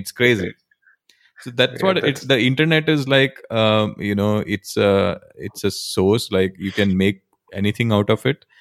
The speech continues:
Speaker 1: uh, provided that you are willing to invest time and stick to it.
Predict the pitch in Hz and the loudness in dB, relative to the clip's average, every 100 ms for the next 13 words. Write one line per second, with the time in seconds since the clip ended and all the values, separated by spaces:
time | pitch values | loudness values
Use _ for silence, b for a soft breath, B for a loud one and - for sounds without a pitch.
0 | b b b 98 95 92 113 135 135 156 | b b b -2 0 0 0 2 0 -2
1 | 127 127 127 120 120 123 117 98 104 107 | 0 -2 0 2 2 2 -2 -2 0 0
2 | 107 110 98 98 98 - 90 92 92 90 | 2 0 2 2 0 -2 -2 0 0 -2
3 | 87 85 - - 87 82 - | -2 -6 -10 -8 -6 -8 -10